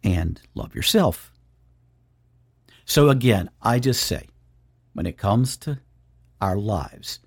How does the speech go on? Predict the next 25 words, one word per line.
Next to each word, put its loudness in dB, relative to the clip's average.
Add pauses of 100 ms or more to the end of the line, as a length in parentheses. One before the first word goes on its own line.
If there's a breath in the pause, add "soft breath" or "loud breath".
(800)
we -16
have -8
to -8
be -2
willing -2
to -8
say -6 (840)
the -8
word -12 (680)
no. -10 (1500)
How -6
you 2
doing 0
with -4
that? -12 (1900)
Are -2
you -2
a -2
yes -2
person -8
all -4
the -8
time? -8 (1500)
Be -6
careful. -4